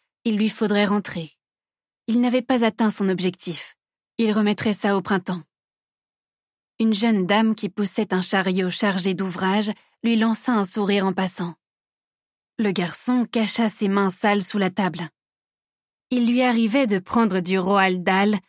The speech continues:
du Dickens, mais il revenait toujours et encore à son même livre dont des paragraphes entiers résonnaient en lui.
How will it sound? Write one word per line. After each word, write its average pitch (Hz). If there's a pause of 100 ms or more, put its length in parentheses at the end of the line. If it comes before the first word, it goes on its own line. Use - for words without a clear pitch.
(220)
du 208
Dickens, 208 (440)
mais 247
il 240
revenait 233
toujours 240
et 180
encore 214 (260)
à 208
son 220
même 220
livre 196
dont 190
des 196
paragraphes 185
entiers 202 (160)
résonnaient 196
en 185
lui. 160